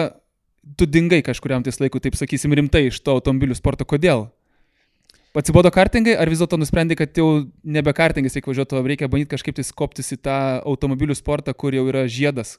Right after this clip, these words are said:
kur yra rimtesnis važiavimas, greitesni de-, greitesni di-, greitesni automobiliai, didesnis apkrovos,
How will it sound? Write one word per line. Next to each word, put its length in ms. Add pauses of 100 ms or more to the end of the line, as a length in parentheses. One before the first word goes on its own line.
kur 160
yra 160
rimtesnis 480
važiavimas, 480
greitesni 400
de-, 240
greitesni 640
di-, 220 (180)
greitesni 680 (260)
automobiliai, 800 (500)
didesnis 400
apkrovos, 600